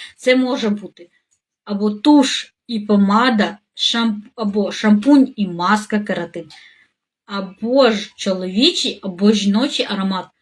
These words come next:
лише за п'ятдесят гривень. До речі, жіночий аромат, це туди входить Вібрант Аура. Перекладається, дівчата, правда, як світла аура. Це ось такий класний східний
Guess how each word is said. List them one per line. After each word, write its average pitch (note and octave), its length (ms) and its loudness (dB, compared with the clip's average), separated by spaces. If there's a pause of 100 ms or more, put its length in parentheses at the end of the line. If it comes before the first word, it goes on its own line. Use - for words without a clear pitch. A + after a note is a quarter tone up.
(220)
лише G#3+ 640 -2
за A3+ 480 -4
п'ятдесят G#3 640 -4
гривень. G3+ 420 0 (440)
До A#3 120 6
речі, G#3+ 320 2
жіночий A#3 540 4
аромат, A3+ 520 0 (140)
це - 180 -8
туди G#3 300 -2
входить C4+ 640 -2 (1160)
Вібрант G#3 720 0
Аура. F3+ 480 0 (480)
Перекладається, G#3 720 0
дівчата, A3 460 -4
правда, G3+ 460 -2 (220)
як F#3+ 220 -10 (120)
світла G#3+ 520 -2
аура. F3+ 340 -4 (100)
Це - 160 -12
ось A#3 280 4
такий C4+ 800 -2
класний G#3 600 -2
східний D4+ 640 0